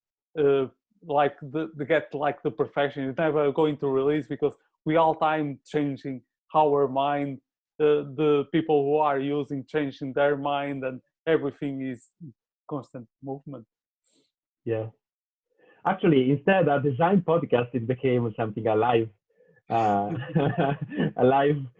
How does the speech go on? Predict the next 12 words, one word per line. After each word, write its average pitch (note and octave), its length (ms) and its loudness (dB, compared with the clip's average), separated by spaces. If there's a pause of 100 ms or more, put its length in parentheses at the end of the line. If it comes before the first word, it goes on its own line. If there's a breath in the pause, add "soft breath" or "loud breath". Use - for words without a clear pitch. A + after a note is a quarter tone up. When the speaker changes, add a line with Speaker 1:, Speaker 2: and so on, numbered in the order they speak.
(400 loud breath)
Speaker 2:
uh, A2+ 640 0
enlightenment C#3+ 640 2
podcast C#3+ 520 0
or B2+ 140 -4
something C3 300 0
like A#2 120 4
that. G#3 1600 0
<laughs> - 60 -20
Quite F#3 220 2
crazy E3+ 380 0
for C#3+ 160 -2
me. C#3 280 -2